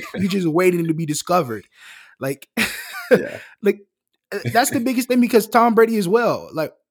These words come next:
Speaker 2: I don't know how much Tom Brady has left in his tank. I don't know how Grunk, Grunk has been out for a year. And then before
Speaker 1: That's
Speaker 2: that,
Speaker 1: the
Speaker 2: he's been
Speaker 1: question, though, because c-, this can all seem so great as of now, but it's just like,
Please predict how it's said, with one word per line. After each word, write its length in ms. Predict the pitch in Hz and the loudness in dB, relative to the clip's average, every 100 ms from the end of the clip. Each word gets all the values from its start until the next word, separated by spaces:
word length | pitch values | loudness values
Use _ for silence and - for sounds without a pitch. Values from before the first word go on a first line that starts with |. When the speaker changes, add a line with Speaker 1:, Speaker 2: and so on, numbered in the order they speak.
| _ | _
Speaker 2:
I 60 | 180 | 0
don't 140 | 208 | 2
know 160 | 208 196 | 2 2
how 120 | 196 | 2
much 260 | 202 180 - | 0 -2 2
Tom 220 | 202 190 | 2 2
Brady 220 | 185 339 | 0 2
has 220 | 262 165 | 2 2
left 200 | 135 143 | 0 -2
in 60 | 127 | -2
his 120 | 131 | -6
tank. 200 | 127 113 - | -6 -6 0
I 100 | 139 | 2
don't 120 | 180 | 2
know 100 | 151 | 2
how 200 | 147 143 | 0 -2
Grunk, 300 | 135 190 120 | 0 -2 0
Grunk 240 | 151 214 | 0 0
has 80 | 180 | -2
been 180 | 160 170 | 0 0
out 180 | 151 151 | 0 0
for 180 | 160 151 | 0 0
a 40 | |
year. 380 | 143 165 175 180 _ _ _ - - | -2 0 0 -2 _ _ _ -20 -8
And 160 | - 175 | -2 2
then 120 | 170 | 2
before 360 | 160 143 196 220 | 0 4 6 6
Speaker 1:
That's 220 | 160 170 - | 6 2 2
Speaker 2:
that, 40 | |
Speaker 1:
the 60 | 135 | 0
Speaker 2:
he's 80 | 160 | 4
been 40 | |
Speaker 1:
question, 440 | 139 160 151 117 | 4 4 4 0
though, 220 | 101 90 90 | 0 -2 -2
because 200 | 151 113 - | -2 -2 -4
c-, 140 | - _ _ | -10 _ _
this 220 | 120 143 | 2 2
can 120 | - 135 | 2 2
all 200 | 127 131 | 2 2
seem 300 | - 127 120 | 2 2 2
so 240 | 135 123 | 4 4
great 500 | 95 107 110 110 - | 4 2 4 2 -2
as 200 | 104 107 | -2 0
of 120 | 110 101 | 0 -2
now, 340 | 98 101 113 | 2 4 4
but 100 | 113 107 | 2 0
it's 140 | 107 | 0
just 200 | 117 - | -2 0
like, 400 | 113 104 95 | 4 4 2